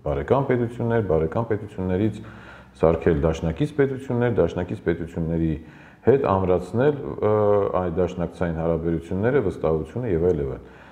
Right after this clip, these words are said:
Սա աքսիոմա է և սա, այսպես ասած, դիվանագիտական արտաքին քաղաքականության, ը, հիմքերն են։ Ը, Հայաստանը ամեն ինչ անում է հակառակ ուղղությամբ։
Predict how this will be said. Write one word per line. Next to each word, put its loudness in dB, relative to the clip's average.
Սա 2
աքսիոմա 2
է -2
և 0
սա, 0
այսպես 0
ասած, -4
դիվանագիտական -2
արտաքին -4
քաղաքականության, -2
ը, 4
հիմքերն 4
են։ -4
Ը, 4
Հայաստանը 2
ամեն 0
ինչ -6
անում -2
է 0
հակառակ 0
ուղղությամբ։ -18